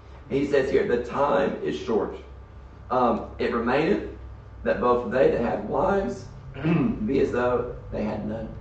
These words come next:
He said, you know, the time that we have left, we don't know. And it could be that there are those who have a wife, they're married, there are those who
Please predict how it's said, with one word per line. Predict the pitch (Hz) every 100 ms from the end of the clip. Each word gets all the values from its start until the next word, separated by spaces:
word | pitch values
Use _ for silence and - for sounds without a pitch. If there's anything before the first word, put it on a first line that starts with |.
| - - - -
He | -
said, | 139 147 135 - - - -
you | 151
know, | 135
the | -
time | 135 170 180 180 - - - - - -
that | 120 131
we | 147
have | 135 143 -
left, | - - - 95
we | 117 127
don't | 139 -
know. | 131 - - - - - - - - - - -
And | 135
it | 131 -
could | 151 120
be | 147 - - - - - - - - -
that | 113 127 117 - - - - - - - - - - - - - -
there | - 120
are |
those | 123 143 151
who | 131
have | 123
a | 110
wife, | 117 - 294 - - - - - - - - - 98
they're | -
married, | 214 - 165 233 - - - - -
there | 120
are | 110
those | 131 135 135
who | - 123 107 -